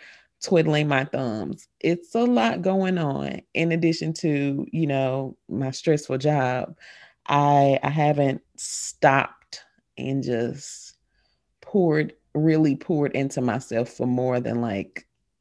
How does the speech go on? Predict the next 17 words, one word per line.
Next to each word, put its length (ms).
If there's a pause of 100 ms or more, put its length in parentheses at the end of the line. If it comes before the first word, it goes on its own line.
(240)
a 120
few 340
hours 420
or 60
something. 460
And 120
I 60
really 440
need 280
that 240
right 180
now. 260 (420)
But 180
your 60
girl 300
is 140
working. 600